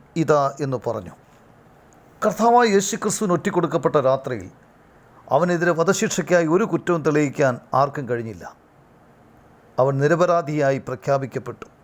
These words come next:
യേശു മുൾക്കിരീടവും ധൂമ്രവസ്ത്രവും ധരിച്ച് പുറത്തു വന്നപ്പോൾ പീലാത്തോസ് അവരോട്, "ആ മനുഷ്യൻ ഇതാ" എന്ന് പറഞ്ഞു. ആ മനുഷ്യൻ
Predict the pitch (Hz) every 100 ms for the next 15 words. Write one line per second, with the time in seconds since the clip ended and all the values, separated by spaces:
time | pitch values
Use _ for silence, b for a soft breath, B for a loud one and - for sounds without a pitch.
0 | _ _ _ _ - _ _ - - _
1 | _ - - 147 190 - 240 180 190 226
2 | 220 233 233 156 165 202 202 190 - 185
3 | 185 165 170 - 143 147 143 175 147 143
4 | 127 104 123 - - _ _ _ _ _
5 | _ - 185 220 247 247 269 - 190 180
6 | 180 127 - - 139 190 196 185 220 -
7 | 226 226 220 170 196 190 156 143 123 113
8 | 87 - _ _ _ _ _ _ _ _
9 | _ - - _ _ 147 165 165 202 -
10 | 175 151